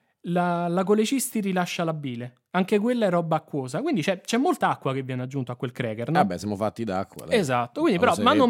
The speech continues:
Speaker 2: vede.
Speaker 1: mano quel cracker che nasce come secco continui ad aggiungere acqua.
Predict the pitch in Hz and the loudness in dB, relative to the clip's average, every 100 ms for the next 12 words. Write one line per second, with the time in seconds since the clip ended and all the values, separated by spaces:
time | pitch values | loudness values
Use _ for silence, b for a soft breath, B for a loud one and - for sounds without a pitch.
0 | 233 226 202 196 - 262 240 202 208 190 | 6 6 4 0 -2 -6 -4 -2 0 0
1 | 165 147 160 185 175 175 160 151 147 139 | -2 -2 -2 -4 -4 -4 -4 -4 -2 -4
2 | 120 - 185 b b b b - 349 320 | -4 -2 -4 b b b b -2 0 2
3 | 254 214 190 175 156 160 127 - - 139 | 2 2 0 0 -2 -4 -8 -12 -12 -14